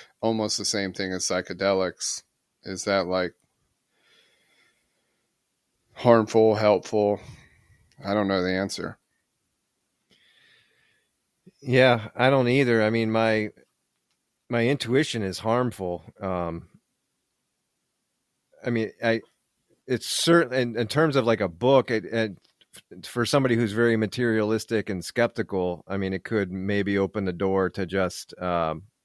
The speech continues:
Speaker 2: get a little taste of, like, "Oh, there's more going on than I understand."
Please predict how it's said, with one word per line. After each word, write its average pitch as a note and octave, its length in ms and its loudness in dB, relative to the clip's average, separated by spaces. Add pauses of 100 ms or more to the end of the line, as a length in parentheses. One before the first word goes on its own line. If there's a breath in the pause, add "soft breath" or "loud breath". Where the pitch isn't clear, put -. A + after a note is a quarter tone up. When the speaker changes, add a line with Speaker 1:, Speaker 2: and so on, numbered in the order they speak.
(1120)
Speaker 2:
get A2+ 140 0
a A2 60 2
little G#2 240 0
taste G#2 500 -4
of, F2+ 260 0
like, F2+ 260 -2
"Oh, G#2 180 0
there's F#2 260 -4
more G2 360 -2
going F#2+ 300 0
on F#2+ 260 0
than F#2+ 120 -2
I F#2 80 -2
understand." F#2+ 600 -4